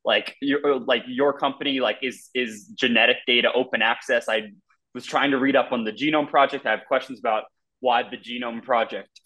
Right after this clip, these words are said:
failed. Um, and I also want to, like, kind of hear about your company mission,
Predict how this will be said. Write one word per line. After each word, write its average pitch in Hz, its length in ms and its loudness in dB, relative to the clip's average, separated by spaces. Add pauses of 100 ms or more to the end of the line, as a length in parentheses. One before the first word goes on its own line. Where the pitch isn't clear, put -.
(160)
failed. 160 420 4
Um, 120 500 -4
and 120 80 -4
I 123 80 2
also 127 260 2
want 120 220 -4
to, 110 60 -6
like, 117 240 -4
kind 123 140 -2
of 110 120 -6
hear 131 120 0
about 120 240 0
your 110 100 -8
company 123 420 -6
mission, 151 360 -2